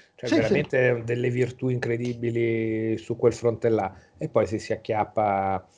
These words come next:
Speaker 1: È divertente anche come vengono gestite le cose e come sia strutturata a orologio svizzero, giustamente,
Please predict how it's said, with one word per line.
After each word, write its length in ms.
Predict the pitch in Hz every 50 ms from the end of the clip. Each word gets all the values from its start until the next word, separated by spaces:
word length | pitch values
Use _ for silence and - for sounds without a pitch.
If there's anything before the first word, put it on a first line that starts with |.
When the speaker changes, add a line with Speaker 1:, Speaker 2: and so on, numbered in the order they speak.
| _ _ _
Speaker 1:
È 240 | - - - - 143
divertente 500 | 143 151 156 160 156 160 180 170 160 160
anche 140 | 143 123 135
come 180 | 127 120 120 117
vengono 300 | 120 120 120 120 120 120
gestite 300 | 117 123 123 120 135 127
le 60 | 120
cose 300 | 120 147 151 151 147 123
e 80 | 120 113
come 300 | - - 135 135 131 123
sia 240 | - - - 135 123
strutturata 720 | 127 - - 123 120 - - 120 120 120 120 120 120 113
a 80 | 107 107
orologio 560 | 110 110 110 113 113 113 113 110 110 117 110
svizzero, 520 | 104 107 107 110 110 - - 104 95 92
giustamente, 760 | 92 98 98 - - 110 104 101 101 101 98 95 - - 92